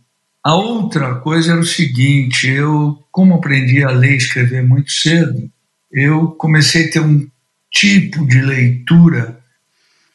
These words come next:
ah, que me aproximou muito dos meus amigos da música popular. O pessoal da música popular, que é meu amigo hoje, na verdade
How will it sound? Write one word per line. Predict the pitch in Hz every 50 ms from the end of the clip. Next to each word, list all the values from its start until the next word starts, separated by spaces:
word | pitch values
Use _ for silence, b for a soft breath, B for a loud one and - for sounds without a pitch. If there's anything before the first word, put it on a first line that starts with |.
| _ _ -
ah, | 127 127 131 127 127 123 123 -
que | 151
me | 151 156
aproximou | 156 151 131 123 160 165 165 - - - 170 156 151 151 160 160 156
muito | 151 147 160 170 175 170 - 175 170
dos | 160 151 143
meus | 147 156 156 147 156
amigos | 151 143 143 147 151 156 156 156 147 143
da | 151 151
música | 147 147 151 151 147 - - 156
popular. | 143 - 160 147 143 _ 165 175 165 151 143 139 131
O | 123 123 - _ _ _ _ _ _ _ _ _ _ _ _ _ _ - -
pessoal | 127 123 127 170 170 156
da | 156
música | 151 151 147 139 - 147 131
popular, | 127 135 123 120 127 131 131 131 131
que | 127 - 127
é |
meu | 123 127 127 123
amigo | 123 123 127 127 123 120 120 127
hoje, | 147 165 175 160 135 123 123
na | 127 135 131
verdade | 123 127 127 123 123 135 143 156 160 165 165 175 175